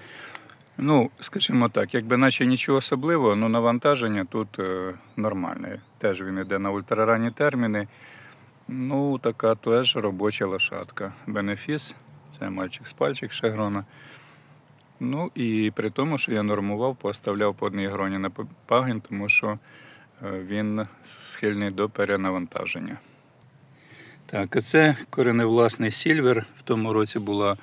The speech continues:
сигналка маленька. В цьому році навіть маємо трохи урожаю на ньому.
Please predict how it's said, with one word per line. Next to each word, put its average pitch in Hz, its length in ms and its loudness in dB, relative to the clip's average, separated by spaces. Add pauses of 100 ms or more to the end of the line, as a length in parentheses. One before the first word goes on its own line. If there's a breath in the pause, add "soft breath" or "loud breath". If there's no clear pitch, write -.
(440 loud breath)
сигналка 131 800 0 (240 loud breath)
маленька. 113 800 2 (800 loud breath)
В - 40 -18
цьому 135 280 2
році 117 460 2
навіть 110 320 -2
маємо 104 400 2
трохи 104 520 -2 (240 loud breath)
урожаю 95 580 -2
на 95 140 -6
ньому. 92 340 -6